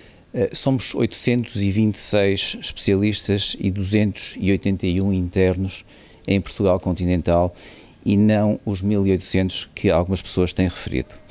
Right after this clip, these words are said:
E estamos, de facto, num momento muito sensível da história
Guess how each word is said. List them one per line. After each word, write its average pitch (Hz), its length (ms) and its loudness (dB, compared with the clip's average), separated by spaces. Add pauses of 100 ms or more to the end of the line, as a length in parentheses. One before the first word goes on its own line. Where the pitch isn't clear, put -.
(540)
E - 200 0
estamos, - 340 0
de - 60 -10
facto, 95 600 -2
num 135 160 4
momento 120 840 2 (100)
muito 123 220 2
sensível 113 500 2
da 107 80 2
história 104 540 2